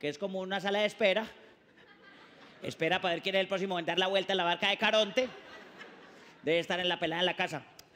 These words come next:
"¿Quién era Caronte?". Y el papá, "Puntero derecho Millonarios del setenta y cinco". Esos abuelos se caracterizan por haber tenido plata y por ser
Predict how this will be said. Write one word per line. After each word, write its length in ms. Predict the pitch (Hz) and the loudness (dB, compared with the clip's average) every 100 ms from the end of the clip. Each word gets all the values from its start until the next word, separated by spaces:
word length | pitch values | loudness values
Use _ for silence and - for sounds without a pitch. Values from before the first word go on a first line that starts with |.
| - - | -8 6
"¿Quién 220 | 233 165 | 6 8
era 260 | 165 202 | 6 4
Caronte?". 920 | - 156 139 165 135 127 135 113 95 - - - - - - - - - | 2 0 4 4 2 -2 -2 -2 -6 -16 -20 -20 -20 -20 -18 -20 -20 -4
Y 60 | 160 | -2
el 80 | 165 | 0
papá, 320 | 160 160 - - - | 0 -2 -4 -18 -10
"Puntero 400 | 123 135 143 160 | -4 -2 0 2
derecho 360 | 175 160 160 190 | 4 2 0 -4
Millonarios 500 | 156 151 151 190 185 | -2 -2 2 2 4
del 120 | 170 | 2
setenta 380 | 147 156 151 143 | 0 -4 -2 -2
y 60 | |
cinco". 400 | 139 180 139 - 107 85 - - - - - - - - - - - - - | 2 0 0 -10 -12 -12 -16 -20 -20 -20 -18 -18 -18 -20 -20 -20 -20 -20 -8
Esos 300 | - 285 302 302 | 2 4 4 2
abuelos 440 | 269 269 254 269 | 4 4 4 0
se 120 | 277 | 0
caracterizan 760 | 277 277 262 277 247 226 254 233 - - | 0 0 2 4 4 2 -4 -8 -16 -8
por 200 | - 202 | 0 2
haber 300 | 190 196 214 | 4 4 2
tenido 340 | 240 240 233 240 | 0 -2 0 0
plata 520 | 240 220 202 226 220 - - _ _ _ _ _ _ _ _ _ _ | 2 2 2 -2 -6 -10 -20 _ _ _ _ _ _ _ _ _ _
y 120 | 165 | -4
por 240 | 180 214 214 | -2 -2 -2
ser 200 | 233 | -2